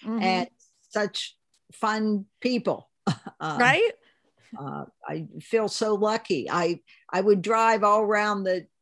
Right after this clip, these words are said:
Speaker 2: D C area, Maryland area, to play competitive tennis for, for years. And, and, and for the most part, I enjoyed it. But I really, Robin, I don't wanna play with anybody that cheats. I'm not saying that people,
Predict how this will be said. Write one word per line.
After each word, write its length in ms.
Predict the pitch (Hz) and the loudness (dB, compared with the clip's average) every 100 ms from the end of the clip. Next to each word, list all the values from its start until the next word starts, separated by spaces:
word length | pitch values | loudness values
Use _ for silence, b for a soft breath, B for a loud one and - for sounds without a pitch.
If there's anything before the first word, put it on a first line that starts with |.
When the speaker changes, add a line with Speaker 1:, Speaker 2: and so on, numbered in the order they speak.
| _ - 185 | _ -16 0
Speaker 2:
D 160 | 240 | 0
C 280 | 233 233 214 | 2 2 4
area, 560 | 214 220 208 190 156 - - | 4 2 2 2 0 -4 -10
Maryland 600 | 175 208 220 214 202 196 | -4 -2 0 0 0 0
area, 480 | 190 214 196 180 170 - | -2 -2 0 0 -2 -4
to 140 | 190 | -6
play 260 | 185 196 185 | -4 -4 -4
competitive 720 | 185 175 202 190 180 180 170 | -4 -4 -4 -4 -4 -6 -8
tennis 480 | 208 233 226 185 - | -6 -4 -4 -6 -8
for, 260 | 165 160 - | -10 -10 -12
for 140 | - 190 | -8 -6
years. 540 | 175 165 165 180 180 | -4 -2 -2 -4 -4
And, 160 | 214 202 B B - | -6 -6 B B -6
and, 220 | 247 240 - | -4 -4 -8
and 240 | 233 226 _ _ _ - | -10 -10 _ _ _ -6
for 160 | 277 | -2
the 100 | 269 | -2
most 460 | 277 302 320 - - | 0 2 2 2 -2
part, 340 | 240 190 160 | -2 0 0
I 180 | 170 180 | 2 2
enjoyed 520 | 175 165 185 156 143 | 0 0 0 0 0
it. 200 | 131 - _ | -4 -8 _
But 240 | 196 190 - | 2 2 2
I 140 | 190 | 0
really, 520 | 190 190 220 240 240 226 | 0 2 2 4 4 4
Robin, 640 | 220 214 214 214 190 175 _ B B B - | 2 0 0 0 -2 -6 _ B B B -8
I 60 | |
don't 220 | 202 226 233 | -8 -8 -4
wanna 340 | 233 240 226 | 2 2 2
play 280 | - 262 262 | -2 0 2
with 280 | 240 240 - | 0 -2 -4
anybody 460 | 254 277 285 294 | -2 2 2 2
that 180 | 285 302 | 2 0
cheats. 380 | - 269 254 - | 2 0 0 -2
I'm 140 | 170 | -2
not 260 | 180 175 - | 0 -2 -2
saying 280 | 214 208 196 | -2 -2 -2
that 120 | 190 | -2
people, 420 | 214 202 208 196 | -4 -4 -4 -6